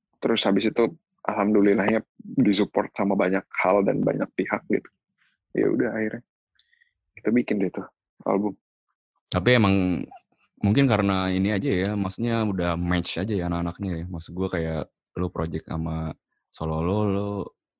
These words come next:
Speaker 2: backingnya
Speaker 1: Iya.
Speaker 2: sama mereka gitu.
Speaker 1: Iya,
Speaker 2: Orang-orangnya
Speaker 1: karena,
Speaker 2: gitu.
Speaker 1: karena, karena,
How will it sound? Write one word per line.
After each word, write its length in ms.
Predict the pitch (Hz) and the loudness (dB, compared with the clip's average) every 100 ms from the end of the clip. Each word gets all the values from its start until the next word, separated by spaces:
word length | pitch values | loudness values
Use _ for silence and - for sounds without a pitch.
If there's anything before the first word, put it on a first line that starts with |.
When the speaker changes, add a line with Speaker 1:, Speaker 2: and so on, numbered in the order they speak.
| - | -8
Speaker 2:
backingnya 320 | 82 90 87 | -8 -4 0
Speaker 1:
Iya. 120 | 95 98 | 2 2
Speaker 2:
sama 220 | 92 82 80 | -2 -4 -4
mereka 560 | 80 80 - 82 82 80 | -6 -8 -8 -8 -6 -8
gitu. 260 | 80 82 82 82 _ _ _ _ - - | -10 -12 -14 -16 _ _ _ _ -12 0
Speaker 1:
Iya, 240 | 156 147 147 | 4 4 4
Speaker 2:
Orang-orangnya 0 | |
Speaker 1:
karena, 260 | 139 139 | 2 0
Speaker 2:
gitu. 100 | 165 | 0
Speaker 1:
karena, 200 | 147 151 | 2 2
karena, 320 | 175 139 165 | 4 4 4